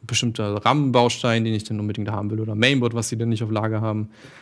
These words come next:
Ähm, ist mal eine andere Sache. Aber natürlich, wenn man C P U braucht oder mal eine Grafikkarte und ich brauche mal irgendwie was und die haben's gerade da, natürlich, dann geht natürlich auch der Schritt zu dem nächsten Fachmarkt und dort kann man dann auch sein Geld dalassen.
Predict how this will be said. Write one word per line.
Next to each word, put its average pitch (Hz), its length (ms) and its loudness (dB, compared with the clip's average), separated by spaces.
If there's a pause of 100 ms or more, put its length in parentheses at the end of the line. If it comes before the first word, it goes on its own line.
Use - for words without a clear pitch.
(260)
Ähm, 110 140 -2
ist 117 100 -4
mal 117 80 0
eine 113 80 0
andere 110 180 0
Sache. 104 200 -4
Aber 139 100 4
natürlich, 156 300 4
wenn 165 100 4
man 156 120 4
C 156 120 0
P 156 140 -2
U 165 120 6
braucht 131 380 2
oder 131 100 0
mal 127 60 2
eine 120 120 2
Grafikkarte 123 580 2
und 117 100 0
ich 113 120 -4
brauche 123 220 2
mal 120 120 2
irgendwie 117 320 0
was 113 180 0
und 117 100 0
die 123 60 4
haben's 175 220 2
gerade 131 260 2
da, 117 220 2 (380)
natürlich, 120 360 2
dann 113 520 -4
geht 127 120 -2
natürlich 127 240 0
auch 120 60 -2
der 120 120 -2
Schritt - 340 0 (280)
zu - 160 0
dem 147 160 6
nächsten 131 320 2
Fachmarkt 123 720 0 (320)
und 113 160 -2
dort 113 160 -2
kann 113 140 -4
man 107 120 -4
dann 107 140 -6
auch 113 80 -8
sein 101 180 -8
Geld 104 200 -6
dalassen. 101 500 -8